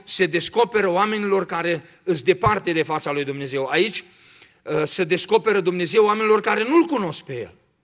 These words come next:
oamenilor care, uh, trăiesc în dușmănie cu El. Uh, una dintre, dintre cele mai frumoase experiențe pe care le-am avut ca și tânăr, uh, evanghelist, să zic, sau predicator, uh,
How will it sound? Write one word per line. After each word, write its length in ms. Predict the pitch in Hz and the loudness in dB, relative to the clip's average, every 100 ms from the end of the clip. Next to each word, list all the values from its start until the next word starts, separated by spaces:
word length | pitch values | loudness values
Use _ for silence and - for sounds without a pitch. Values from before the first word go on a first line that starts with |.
| _ | _
oamenilor 480 | - 180 226 226 220 | -4 -2 0 2 2
care, 420 | - 208 214 196 - - - - - _ 165 | 2 0 2 0 -2 -20 -20 -20 -20 _ -4
uh, 100 | 170 | 2
trăiesc 380 | 220 247 - | 6 6 6
în 160 | 262 226 | -2 -2
dușmănie 680 | 202 202 202 247 269 320 247 | -2 -2 0 0 4 4 4
cu 180 | - 156 | 0 -4
El. 240 | 131 110 - _ _ _ _ _ - | -4 -6 -10 _ _ _ _ _ -8
Uh, 260 | 151 156 156 | -4 -4 -2
una 280 | 220 254 | -2 2
dintre, 540 | 233 233 214 220 214 175 - _ _ _ _ _ _ _ | 2 0 0 2 2 -2 -20 _ _ _ _ _ _ _
dintre 340 | - 170 214 214 | -6 -4 -2 -2
cele 280 | 202 294 277 | -2 -2 0
mai 160 | 247 | -2
frumoase 440 | 226 208 233 233 214 | -2 -2 -2 -2 -2
experiențe 580 | 190 190 185 208 - | -2 0 2 2 0
pe 120 | 185 185 | -4 -4
care 200 | 202 196 | -4 -2
le-am 160 | 180 | -2
avut 240 | 175 190 190 | -2 -2 -2
ca 120 | 180 | -4
și 180 | 170 160 | -4 -8
tânăr, 600 | - 262 247 208 180 139 - _ _ _ _ | -8 -8 -4 0 0 0 -10 _ _ _ _
uh, 260 | 147 156 123 - - _ _ _ _ _ _ _ | -6 -6 -6 -14 -20 _ _ _ _ _ _ _
evanghelist, 840 | 190 196 202 190 165 196 220 180 | 2 4 2 2 2 2 2 -6
să 100 | - | -6
zic, 220 | 147 170 160 | -4 -4 -2
sau 220 | 170 170 | -2 -2
predicator, 840 | 180 190 165 170 190 180 156 120 - _ _ _ _ | -2 -2 -4 -2 -4 -2 -6 -6 -10 _ _ _ _
uh, 120 | - | -14